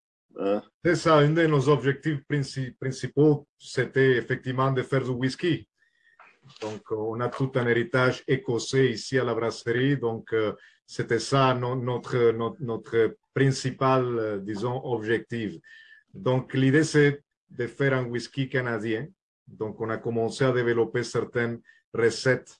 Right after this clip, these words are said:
Speaker 2: à partir de décembre deux mille vingt. Progressivement, on l'a,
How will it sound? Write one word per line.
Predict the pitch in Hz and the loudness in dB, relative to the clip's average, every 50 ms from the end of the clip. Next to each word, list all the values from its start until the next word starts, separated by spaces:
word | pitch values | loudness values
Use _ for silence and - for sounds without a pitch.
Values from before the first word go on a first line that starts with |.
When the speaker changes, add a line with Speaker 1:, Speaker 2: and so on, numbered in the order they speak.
| _ _ | _ _
Speaker 2:
à | - 113 | -8 -6
partir | - 117 113 110 - 123 117 | -4 -4 -4 -4 -4 -4 -2
de | 113 120 | -2 0
décembre | 107 110 107 - - 127 123 120 | 0 0 0 0 -2 -4 -2 -2
deux | 117 117 | -4 -4
mille | 113 113 110 110 | -2 -2 -2 -2
vingt. | 101 107 113 117 143 151 - _ _ _ _ _ _ _ _ _ _ _ _ _ _ _ _ _ _ - | 0 0 0 0 -2 -4 -8 _ _ _ _ _ _ _ _ _ _ _ _ _ _ _ _ _ _ -4
Progressivement, | 123 127 123 120 123 117 - 127 120 113 123 127 131 147 156 | -2 0 0 0 0 -2 -2 -4 -4 0 0 0 0 0 0
on | 139 120 117 | 0 0 0
l'a, | 110 113 117 120 120 120 123 | 2 2 2 2 2 0 -2